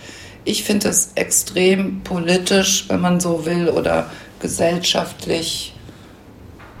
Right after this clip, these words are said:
wichtig, die Welt in ihrer Komplexität, äh, zu erzählen.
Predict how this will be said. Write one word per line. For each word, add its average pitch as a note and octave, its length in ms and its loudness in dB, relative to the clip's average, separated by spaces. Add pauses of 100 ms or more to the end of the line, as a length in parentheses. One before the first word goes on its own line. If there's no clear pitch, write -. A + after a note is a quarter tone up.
wichtig, F#3+ 680 0 (1000)
die F#3 220 -2
Welt F3 400 4
in F3 200 -2
ihrer D#3+ 560 2
Komplexität, - 1200 -2
äh, - 180 -6
zu - 200 -2
erzählen. C#3+ 800 0